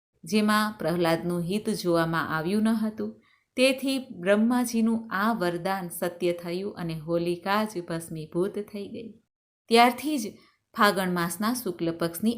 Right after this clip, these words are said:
અષ્ટમી તિથિથી હોલિકા દહનનું સ્થાનનો ચુનાવ કરવામાં આવે છે. આ જ દિવસે હોલિકા દહન માટે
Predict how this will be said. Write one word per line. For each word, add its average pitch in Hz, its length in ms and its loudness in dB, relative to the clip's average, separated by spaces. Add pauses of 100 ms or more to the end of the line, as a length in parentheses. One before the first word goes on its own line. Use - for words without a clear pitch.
અષ્ટમી 165 460 -4
તિથિથી 185 640 -4
હોલિકા 196 600 2
દહનનું 175 540 -2
સ્થાનનો 214 920 0 (120)
ચુનાવ 220 400 4
કરવામાં 180 500 0
આવે 170 200 -4
છે. 180 220 -12 (560)
આ 190 160 8
જ 196 160 -2
દિવસે 180 440 2
હોલિકા 175 540 4
દહન 170 420 -2
માટે 170 340 2